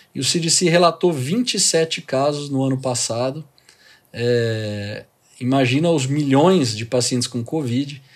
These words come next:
e eles relataram vinte e sete casos, entre casos americanos e do Reino Unido, né? Então, é realmente uma situação rara. Porém, as descrições desses casos são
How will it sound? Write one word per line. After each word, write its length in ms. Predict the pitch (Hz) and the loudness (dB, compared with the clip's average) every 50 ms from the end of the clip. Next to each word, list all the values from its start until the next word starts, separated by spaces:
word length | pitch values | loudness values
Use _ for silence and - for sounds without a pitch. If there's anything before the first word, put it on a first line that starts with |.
| - - _ _ | -20 -20 _ _
e 60 | - - | -10 -8
eles 160 | 123 131 120 | -6 -2 0
relataram 540 | 123 127 135 131 127 - 131 135 139 139 123 | 2 2 2 2 2 2 0 2 2 0 0
vinte 240 | 107 123 160 185 | 0 0 0 0
e 40 | 185 | 0
sete 280 | - - 170 151 - - | 2 2 2 0 0 -4
casos, 580 | - - 117 120 127 139 139 147 143 - - - - - - - - - - | -4 -2 -2 0 0 0 -2 -4 -8 -10 -10 -12 -18 -20 -20 -20 -20 -10 -2
entre 320 | 117 127 151 160 - 175 | 0 0 0 0 0 -4
casos 400 | 156 - 156 147 143 131 131 131 | 0 2 4 4 4 4 2 0
americanos 800 | 139 139 143 156 170 165 - - 156 156 160 180 175 - - - - | 0 0 0 -2 -2 -4 0 2 2 4 4 2 0 -2 -4 -6 -6
e 220 | - 147 156 160 160 | -6 -2 -2 -2 -2
do 160 | 147 156 151 | 0 0 0
Reino 260 | 135 151 160 156 160 | 2 2 2 2 2
Unido, 360 | 160 135 123 120 113 107 101 - - _ _ _ _ _ _ - | 2 2 0 0 -2 -4 -8 -14 -20 _ _ _ _ _ _ -12
né? 160 | - 113 131 135 131 - - - - - _ _ - | -10 -8 -8 -10 -12 -20 -20 -20 -20 -20 _ _ -16
Então, 460 | 113 117 - 123 139 151 160 160 - | -12 -6 -4 -2 -2 -2 -2 -4 -4
é 220 | - - 123 131 139 | -4 0 2 2 4
realmente 460 | 131 139 147 139 131 131 135 135 - | 4 4 4 4 4 4 2 2 0
uma 120 | 156 147 | -2 -2
situação 680 | 135 - - - 143 131 - - 135 135 151 165 90 - | -2 -2 0 0 0 2 2 0 0 0 -2 -2 -6 -8
rara. 480 | - 127 135 175 165 117 95 95 95 _ _ _ _ _ - - - - - _ _ - | -6 0 0 2 2 2 -2 -6 -10 _ _ _ _ _ -20 -20 -20 -20 -20 _ _ 2
Porém, 360 | 175 180 175 165 175 196 196 | 4 4 4 6 4 4 4
as 140 | 190 170 160 | 4 2 4
descrições 920 | 175 185 175 - - 190 156 - - - 147 156 185 202 196 175 139 120 | 4 4 2 2 0 -2 -2 -2 -2 0 2 2 2 4 2 2 0 -2
desses 400 | 120 127 123 - - 127 - - | -2 -2 -4 -4 -4 -4 -4 -6
casos 800 | - - 131 143 160 160 131 107 98 98 95 95 - - - _ _ _ - | -4 -2 0 2 2 2 0 -2 -6 -10 -12 -12 -14 -16 -18 _ _ _ -10
são 520 | - - 131 131 135 147 151 151 165 170 | -6 -4 -2 0 0 0 -2 -4 -8 -12